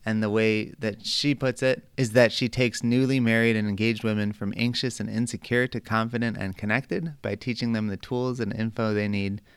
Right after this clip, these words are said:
to have a strong and joyful marriage. So essentially, it's a six-week course where they have access to six specific topics that she's put together. And she also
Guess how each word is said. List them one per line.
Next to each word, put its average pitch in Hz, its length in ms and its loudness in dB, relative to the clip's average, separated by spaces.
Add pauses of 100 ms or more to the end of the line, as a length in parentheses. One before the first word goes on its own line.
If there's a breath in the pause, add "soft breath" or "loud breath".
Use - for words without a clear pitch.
(120 soft breath)
to - 80 -4
have 95 120 -2
a 98 80 -4
strong 101 400 0
and 95 100 -4
joyful 92 320 -6
marriage. 87 480 -4 (440 soft breath)
So - 200 0
essentially, 131 460 2
it's 104 140 -2
a 98 40 -2
six-week 123 800 0
course 107 540 -4 (260)
where 110 420 4
they 113 160 4
have 110 160 2
access 107 720 0 (380)
to 110 560 0 (260)
six - 460 -2
specific 117 500 -2
topics 117 680 0
that 104 280 -4
she's 101 220 -8
put 104 200 -4
together. 147 520 2 (640 soft breath)
And 107 200 0
she 110 200 0
also 107 720 0